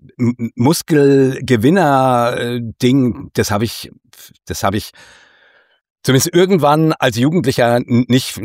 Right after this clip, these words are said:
nicht mehr verstanden. Also, äh, so als Kind hat man sich natürlich auch, auch gemessen und, äh, und geprügelt und, äh, und so. Und da wollte man immer einer der Besten sein und so. Aber irgendwann, äh,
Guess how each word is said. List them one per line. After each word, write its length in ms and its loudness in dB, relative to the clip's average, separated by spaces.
nicht 180 -2
mehr 100 0
verstanden. 680 -6
Also, 520 -4
äh, 460 -8
so 140 0
als 160 0
Kind 400 0
hat 200 -4
man 100 2
sich 260 -2
natürlich 380 -2
auch, 340 -2
auch 160 -2
gemessen 540 0
und, 320 0
äh, 180 -2
und 180 -4
geprügelt 600 2
und, 400 0
äh, 380 2
und 160 -2
so. 220 2
Und 140 0
da 100 0
wollte 180 0
man 300 0
immer 400 0
einer 240 0
der 400 -4
Besten 300 -2
sein 320 0
und 200 -6
so. 220 -2
Aber 280 -4
irgendwann, 500 0
äh, 560 -2